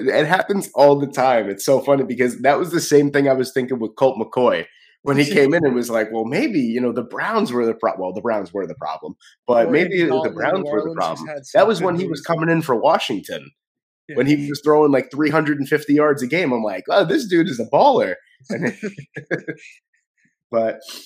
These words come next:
Speaker 1: uh, yeah, Washington's <laughs> officially eliminated from playoff contention.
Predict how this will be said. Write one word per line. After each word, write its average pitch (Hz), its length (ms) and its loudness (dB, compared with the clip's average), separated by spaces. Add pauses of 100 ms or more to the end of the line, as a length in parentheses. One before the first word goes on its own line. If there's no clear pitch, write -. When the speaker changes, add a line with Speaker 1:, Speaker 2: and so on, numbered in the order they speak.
(400)
Speaker 1:
uh, 127 320 8
yeah, 143 140 6
Washington's 151 640 2
<laughs> - 100 -10
officially 135 480 -4
eliminated 113 560 0 (460)
from 120 180 2
playoff 120 400 4
contention. 107 760 -2